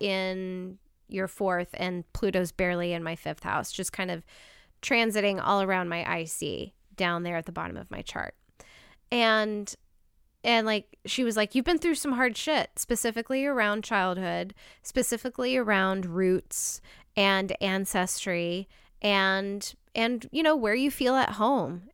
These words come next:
and where you are able to feel at home, and roots are important, and all these kind of fourth house Cancerian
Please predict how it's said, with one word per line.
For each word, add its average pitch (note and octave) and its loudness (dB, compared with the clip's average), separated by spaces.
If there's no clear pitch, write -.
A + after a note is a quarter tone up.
and G#3 0
where G#3 0
you G#3+ 0
are G#3 4
able A3 2
to - -8
feel F3+ -6
at E3+ -8
home, - -10
and F#3+ 0
roots G#3 -6
are G#3+ 4
important, G#3+ -2
and F#3 -6
all B3 2
these A#3+ -2
kind A#3 -4
of F#3+ -6
fourth G3+ 0
house F3+ 0
Cancerian F#3 -2